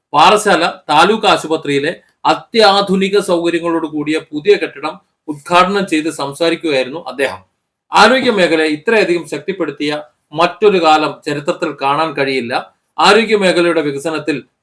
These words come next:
പതിനായിരം കോടി രൂപയുടെ വികസനങ്ങളാണ് കിഫ്ബിയിലൂടെ നടപ്പിലാക്കിയതെന്നും മുഖ്യമന്ത്രി പറഞ്ഞു. കുറെ കെട്ടിടങ്ങൾ ഉണ്ടാക്കിയിട്ടുണ്ടാവും,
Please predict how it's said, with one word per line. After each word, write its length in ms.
പതിനായിരം 520
കോടി 260
രൂപയുടെ 480
വികസനങ്ങളാണ് 680
കിഫ്ബിയിലൂടെ 600
നടപ്പിലാക്കിയതെന്നും 840
മുഖ്യമന്ത്രി 460
പറഞ്ഞു. 320
കുറെ 200
കെട്ടിടങ്ങൾ 420
ഉണ്ടാക്കിയിട്ടുണ്ടാവും, 540